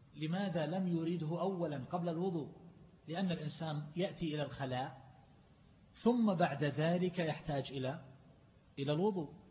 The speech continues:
فالترتيب الطبيعي أن يذكر هذا الحديث أو هذا الباب أن يذكر قبل، قبل الوضوء، فلماذا أخره؟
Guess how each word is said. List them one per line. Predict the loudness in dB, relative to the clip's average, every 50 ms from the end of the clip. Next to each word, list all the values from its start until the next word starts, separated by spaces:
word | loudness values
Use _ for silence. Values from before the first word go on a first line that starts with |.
| -6
فالترتيب | -6 -6 -2 2 2 2 2 2 0 2 2 2 0
الطبيعي | 0 0 -2 -2 0 0 0 0 0 -2 -4 -6 -8 -12 -16 -20 -20 -20 -20 -20 -20 -20 -20 -20 -20 -16 -10 -6
أن | -4 -2 0
يذكر | 0 0 0 -2 -2 -4 -4
هذا | -4 -2 -2 -2 -2 -2 -2
الحديث | -4 -4 -4 -6 -4 -2 -4 -4 -4 -6 -8 -8 -10 -14 -14 -10 -8
أو | -8 -6
هذا | -4 -4 -2 -2 -2
الباب | -4 -2 -2 0 0 0 -2 -4 -10 -14 -16 -18 -20 -20 -20 -20 -20 -20 -20 -20 -20 -20 -20 -16 -14
أن | -12 -10 -8
يذكر | -8 -10 -10 -12 -12 -14
قبل، | -12 -8 -6 -6 -6 -6 -6 -6 -6 -8 -8 -12 -14 -18 -20 -20 -20 -14 -8
قبل | -8 -6 -4 -4
الوضوء، | -4 -4 -4 -4 -4 -4 -4 -4 -4 -4 -6 -6 -10 -12 -14 -8 -4
فلماذا | -2 2 4 4 4 6 6 4 4 2
أخره؟ | -2 -4 -4 -4 -2 0 0 0 -2 -4 -8